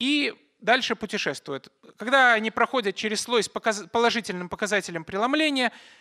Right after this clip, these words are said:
они сначала расходятся, потом чуть меньше расходятся, потом расходятся дальше. Ну, собственно, ничего интересного не происходит. Но совсем другое дело, если мы возьмем с вами слой с отрицательным показателем преломления.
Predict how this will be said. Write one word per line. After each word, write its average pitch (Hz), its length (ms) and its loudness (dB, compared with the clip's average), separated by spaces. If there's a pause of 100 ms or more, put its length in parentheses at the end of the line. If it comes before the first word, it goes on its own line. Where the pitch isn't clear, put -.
(120)
они 170 200 -6
сначала 285 460 2
расходятся, 247 500 0
потом 185 260 -4
чуть - 200 -10
меньше 269 360 0
расходятся, 233 420 -6
потом 220 280 -4
расходятся 196 480 -4
дальше. 277 400 0 (220)
Ну, 285 220 -4
собственно, 226 340 -4
ничего 226 380 -6
интересного 190 540 -8
не 143 140 -16
происходит. - 500 -18 (1000)
Но 165 140 -6
совсем 247 420 0
другое 196 380 -2
дело, 247 320 -4
если 190 300 -8
мы 196 120 -2
возьмем 196 380 -2
с - 80 -6
вами 220 300 -4 (360)
слой 240 440 -2
с - 120 -4
отрицательным 240 800 -2
показателем 147 640 -8
преломления. 139 680 -14